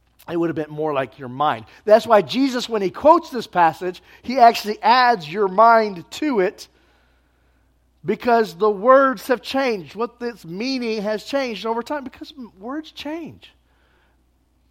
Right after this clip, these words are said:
Don't believe me? Think about what the young people are saying today. Some of you are like, "I don't understand it at all." And young people, think about how your parents talked. You're like, "I don't understand it at all."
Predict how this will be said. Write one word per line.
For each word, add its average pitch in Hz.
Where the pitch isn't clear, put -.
Don't 196
believe 202
me? 254
Think 214
about 185
what 170
the 151
young 170
people 165
are 156
saying 156
today. 123
Some 190
of 196
you 185
are 180
like, 156
"I 147
don't 151
understand 123
it 107
at 113
all." -
And 151
young 151
people, 180
think 190
about 180
how 170
your 143
parents 151
talked. -
You're 147
like, 143
"I 147
don't 160
understand 127
it 113
at 113
all." 123